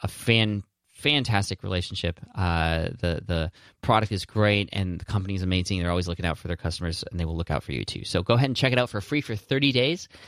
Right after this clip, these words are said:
by going to get fresh books dot com and by entering Ask Pat in the How Did You Hear About Us section. Again, that's get fresh books dot com, enter Ask Pat. Thanks so much. I appreciate you.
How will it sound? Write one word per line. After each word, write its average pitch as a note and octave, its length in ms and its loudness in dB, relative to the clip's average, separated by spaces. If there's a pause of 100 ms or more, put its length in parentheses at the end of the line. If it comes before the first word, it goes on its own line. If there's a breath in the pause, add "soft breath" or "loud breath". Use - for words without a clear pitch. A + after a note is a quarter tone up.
(140 loud breath)
by G#2+ 120 4
going G2+ 240 2
to G2+ 120 -2
get C3 240 0
fresh B2 220 0
books - 180 -6
dot A#2 160 2
com C3+ 340 0
and G#2 160 -4
by G2 100 4
entering F#2+ 420 -2
Ask G2+ 260 0
Pat A#2+ 280 0
in G2 100 -2
the F2+ 80 0
How G#2 180 0
Did A2+ 160 0
You C3 80 -2
Hear A2 220 0
About F2+ 200 2
Us F#2 100 -2
section. - 360 -2
Again, F#2 160 0
that's F2 160 0
get A#2 220 0
fresh A2+ 180 -2
books - 180 -10
dot G2+ 200 0
com, C#3+ 340 0 (340 soft breath)
enter G2 420 0 (360 soft breath)
Ask E2 240 -2
Pat. - 220 -2 (480)
Thanks E3 180 2
so D#3 100 0
much. E3 200 4
I C#3 40 2
appreciate C#3+ 360 0
you. D#3 200 2